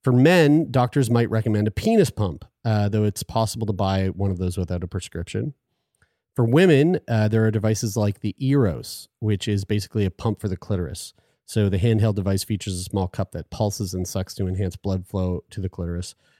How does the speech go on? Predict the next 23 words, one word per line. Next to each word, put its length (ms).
Uh, 140
more 280
blood 320
flow 240
to 180
the 160
area 240
increases 380
sexual 320
arousal, 520
which 200
in 60
turn 200
helps 260
the 100
body 300
lubricate 460
itself 300
and 100
make 100
sex 260
more 120
pleasurable. 480